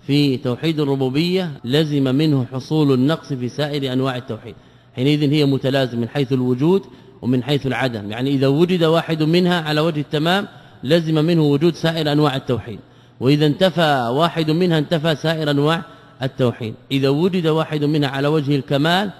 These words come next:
وجد سائر أنواع التوحيد على وجه الكمال، وإذا حصل نقص في واحد منها حصل النقص في، في سائر أنواع التوحيد. إذن هي متلازمة باعتبار الوجود والعدم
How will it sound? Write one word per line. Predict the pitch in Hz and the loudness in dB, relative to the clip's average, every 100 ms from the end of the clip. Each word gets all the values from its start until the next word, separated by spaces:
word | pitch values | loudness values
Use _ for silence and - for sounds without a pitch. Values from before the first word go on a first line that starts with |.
| - - - - | -20 -20 -20 -6
وجد | 135 165 170 147 | 2 4 4 2
سائر | 127 160 165 151 | 0 -2 0 0
أنواع | 156 147 | 0 -2
التوحيد | 139 139 165 151 | -4 -4 -4 -2
على | 147 | 2
وجه | 139 131 127 | 4 2 0
الكمال، | 117 110 101 95 | -2 -4 -4 -2
وإذا | 135 131 | -2 0
حصل | 175 180 160 156 | -4 -4 -2 -2
نقص | 156 - | -2 -6
في | 143 143 | -6 -2
واحد | 151 160 151 151 | -2 -2 -2 0
منها | 175 156 127 - - - | 0 0 -2 -10 -20 -8
حصل | 143 139 131 | -6 -4 -2
النقص | 131 139 - | 0 -2 -4
في، | 120 135 139 | -4 -2 -2
في | 120 | -4
سائر | 113 135 131 123 | -8 -6 -4 -4
أنواع | 113 123 131 - - - | -2 -2 -4 -8 -20 -12
التوحيد. | 120 107 113 | -10 -8 -6
إذن | 135 127 | -2 0
هي | 139 | 2
متلازمة | 123 120 120 127 113 107 | 0 -2 -2 -2 -4 -10
باعتبار | 113 120 123 | -10 -4 -2
الوجود | 117 113 117 131 120 | -2 -4 -4 -4 -4
والعدم | 113 123 160 175 | -4 -4 -2 -4